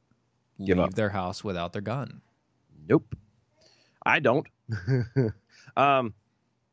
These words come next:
Speaker 1: the, it, it, it just, it's, <sighs> anyway, uh, Virginia Governor Ralph Northam on Wednesday declared a state of emergency and temporarily banned people from carrying guns and other weapons on the grounds of the state capitol.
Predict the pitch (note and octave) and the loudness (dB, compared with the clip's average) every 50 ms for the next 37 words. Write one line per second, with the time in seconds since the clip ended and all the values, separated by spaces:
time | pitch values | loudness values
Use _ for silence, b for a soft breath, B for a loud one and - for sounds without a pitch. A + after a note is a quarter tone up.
0 | _ _ _ _ _ _ _ _ _ - - C#3 C#3+ C3+ D#3+ D#3+ D3 - G2 C3+ | _ _ _ _ _ _ _ _ _ 0 2 2 4 4 2 0 0 -2 -2 -4
1 | D3 B2 C3 D3 B2+ C#3 D3 C#3+ - D3 C3 G#2+ - - - - - _ _ _ | -4 -2 -4 -4 0 0 0 0 0 -2 -2 -2 -4 -12 -14 -16 -20 _ _ _
2 | _ _ _ _ _ b b b b b b b b b b b b b b b | _ _ _ _ _ b b b b b b b b b b b b b b b
3 | b b - B B C3+ C#3 C3 A#2 A2 B B - E3+ E3 D#3 D3 C3+ B2+ A2 | b b -8 B B 2 2 2 2 0 B B 6 6 8 8 6 6 4 2
4 | - _ _ _ _ _ _ _ _ _ _ _ - B2+ C3 C3+ B2 C3+ C#3 B2 | 0 _ _ _ _ _ _ _ _ _ _ _ 2 4 4 4 4 2 2 2
5 | F3 F#3 F3 E3+ D#3 D3+ E3+ E3+ E3 F3+ F3+ D#3 B2+ B2+ A#2 A2+ G#2+ G2+ G#2+ C3 | 2 2 2 2 4 4 2 2 2 0 0 0 0 0 0 0 0 0 0 2
6 | E3 F#3+ F3+ A3+ B3 A#3+ G#3+ - _ _ - - F#2+ F#2+ G2+ G#2+ A2 A2+ G2+ F#2+ | 2 4 4 2 0 0 -2 -10 _ _ -8 -6 -4 -2 -2 0 0 0 0 2
7 | A#2 A2+ G2+ G#2+ - - B2 B2 A2 G#2 - - D#3 F3+ F#3+ F3+ F3+ F3 E3+ E3 | 2 2 2 0 0 2 2 2 2 2 2 2 4 4 4 4 4 4 6 6
8 | D3+ C#3 A#2 G2 - G2 F#2+ G2 F#2+ G2 B2+ C#3+ C#3 C3+ C#3 C#3+ C#3+ C#3+ C#3 C3 | 6 4 2 -2 -4 -2 -2 -2 0 2 0 0 2 4 4 6 6 6 4 4
9 | A2+ F#2+ F2+ B2+ C3 C#3+ D3+ D#3 D#3+ D#3+ C#3+ - C3+ B2 G#2+ G#2 A2+ A#2 A2+ G#2+ | 2 4 4 6 6 6 6 6 4 2 0 0 0 0 0 0 -2 -2 -2 -4
10 | G#2 G2 - C3+ C3+ C#3 C#3+ C#3+ C#3 A#2+ A2+ A#2 A2 A#2+ B2 A2 A2+ A2 A2+ A#2+ | -2 2 4 4 6 6 6 4 2 4 4 4 4 4 2 2 2 4 4 4
11 | A#2 G#2+ G#2+ G#2 G2+ - G#2+ G2+ G2+ G2 G#2 F#2+ G2+ G2 F#2+ G2 G2 G2 G2 G2 | 4 4 2 2 2 0 -2 -2 -2 -2 0 0 2 2 2 2 2 0 0 0
12 | - F#2 F#2 E2 - - A#2+ A#2 A#2+ A2+ A#2 F2+ E2+ E2 - | 0 0 -2 0 0 2 4 4 4 4 2 0 -4 -4 -6